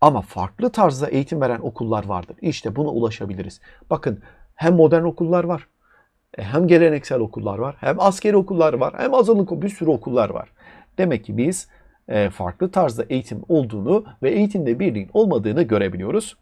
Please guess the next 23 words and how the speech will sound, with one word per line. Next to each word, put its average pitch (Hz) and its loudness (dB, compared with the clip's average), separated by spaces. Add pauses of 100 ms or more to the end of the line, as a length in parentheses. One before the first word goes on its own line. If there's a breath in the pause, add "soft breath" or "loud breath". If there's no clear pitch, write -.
O 196 4
halde 95 0
cevabımız 139 0 (240 soft breath)
B 233 0
seçeneği 190 -2
olacak. 156 2 (260)
Şimdi 143 -4
geçelim 127 0
yedinci 104 0
sorumuza. 90 -10 (800 loud breath)
"Aşağıdaki 214 2
okullardan 202 4
hangisi 208 -2
Mustafa 180 -2
Kemal'in 170 0
bu 202 -2
düşüncesi 147 -4
doğrultusunda 143 0
gittiği - -6
okullardan 117 -4
birisi 170 -2 (400 soft breath)
değildir?" 110 -2
diyor. - -10